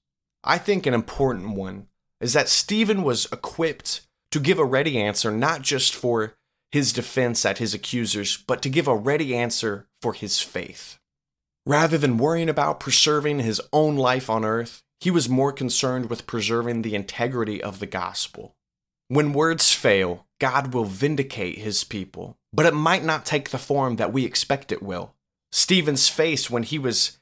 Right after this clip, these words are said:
brought before this council, began to shine just like the face of Moses when he came down from the mountain. But he was not saved physically, but spiritually. Sometimes the tools that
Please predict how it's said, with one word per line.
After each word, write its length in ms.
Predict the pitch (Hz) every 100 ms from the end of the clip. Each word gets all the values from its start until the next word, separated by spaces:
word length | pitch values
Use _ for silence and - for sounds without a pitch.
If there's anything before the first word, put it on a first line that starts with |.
| _
brought 300 | 160 156 -
before 280 | 131 131 123
this 200 | 120 -
council, 640 | - 135 135 - 107 -
began 400 | 143 135 143 156
to 140 | 151 135
shine 720 | - - 156 139 135 104 98
just 400 | - 170 170 -
like 240 | 151 156
the 80 | 123
face 380 | - 127 131 -
of 140 | 107
Moses 760 | 107 107 107 98 - - - - _ _ _
when 120 | - 131
he 80 |
came 300 | 123 - 123
down 260 | 113 110 101
from 220 | - 101
the 60 | 98
mountain. 500 | 95 92 - 101 - _ _
But 160 | - 143
he 180 | - 240
was 240 | 226 165
not 280 | 156 185 202
saved 400 | - 120 107 95
physically, 640 | - 98 95 - - - _ -
but 140 | -
spiritually. 800 | - - 196 175 127 - - - _ _ _ _ _ _ _
Sometimes 540 | - 208 196 185 190
the 100 | 156
tools 600 | - - 208 208 160 143
that 300 | 139 113 -